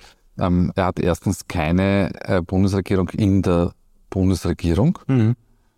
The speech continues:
Speaker 1: Also das heißt, er muss sich mit einer diversen Regierungspolitik nicht herumschlagen, er muss nichts rechtfertigen. So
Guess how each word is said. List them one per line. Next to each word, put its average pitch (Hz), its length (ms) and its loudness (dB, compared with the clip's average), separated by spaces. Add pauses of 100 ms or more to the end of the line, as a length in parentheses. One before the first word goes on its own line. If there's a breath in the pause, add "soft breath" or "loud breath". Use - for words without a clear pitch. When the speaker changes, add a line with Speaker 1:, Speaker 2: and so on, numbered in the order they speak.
(480)
Speaker 1:
Also 87 120 0
das 82 100 0
heißt, 90 300 -4
er 95 80 0 (180)
muss 95 360 -2
sich 92 200 -2
mit 95 180 -4
einer 90 140 0
diversen 87 640 0 (120)
Regierungspolitik 95 1080 -2
nicht 101 220 -2
herumschlagen, 101 580 0
er 107 80 2
muss 90 240 0
nichts - 220 -4
rechtfertigen. 104 500 0
So 95 160 -4